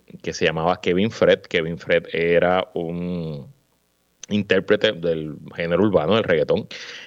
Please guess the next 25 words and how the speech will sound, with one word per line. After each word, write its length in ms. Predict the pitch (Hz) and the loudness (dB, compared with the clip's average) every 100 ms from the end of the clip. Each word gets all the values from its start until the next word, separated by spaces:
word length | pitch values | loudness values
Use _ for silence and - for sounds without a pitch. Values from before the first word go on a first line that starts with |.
| - | -4
Era 520 | - 90 85 85 85 | 0 2 2 2 2
una 680 | 87 87 87 85 87 87 | 2 2 2 2 2 2
persona, 580 | 85 82 - 85 85 80 - | 2 0 0 0 2 0 0
eh, 840 | 82 80 78 73 69 69 - - - - - | 2 2 2 0 0 -2 -4 -6 -8 -10 -2
de 160 | 95 | 2
las 100 | 82 | 2
comunidades 440 | - 85 82 76 80 | 0 -2 0 0 2
L 180 | 90 95 | 2 4
G 120 | 98 | 6
B 120 | 95 | 6
T 120 | - 101 | 4 2
T 320 | 90 69 - | 2 2 -2
y, 320 | 85 123 135 | -4 -2 0
a 160 | 87 82 | 0 0
ver, 240 | 98 - | -2 -2
se 80 | - | -4
estaba 280 | - 82 85 | -4 -4 0
convirtiendo 600 | 110 107 98 110 107 104 | 0 0 -2 0 0 0
en 60 | 95 | -2
ese 140 | 98 | 0
momento 360 | 92 87 95 76 | 0 0 2 2
en 60 | |
una 160 | 95 87 | 2 0
de 60 | |
las 120 | 98 | -2